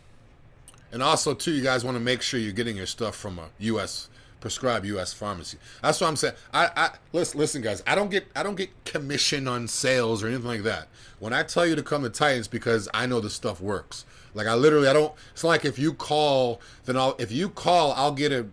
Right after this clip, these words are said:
I'll get mon-, no, that's, that's not how it works with me.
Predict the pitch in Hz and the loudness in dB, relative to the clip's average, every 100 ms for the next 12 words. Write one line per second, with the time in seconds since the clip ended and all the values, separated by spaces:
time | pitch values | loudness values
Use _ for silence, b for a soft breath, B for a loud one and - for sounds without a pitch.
0 | - 143 143 143 104 113 147 127 127 107 | -4 -2 -2 -4 -4 -6 -4 -4 -2 -2
1 | 120 120 - 127 151 139 127 113 117 120 | -2 -4 -6 -6 -4 -4 -2 0 2 2
2 | - 87 85 | 0 -10 -10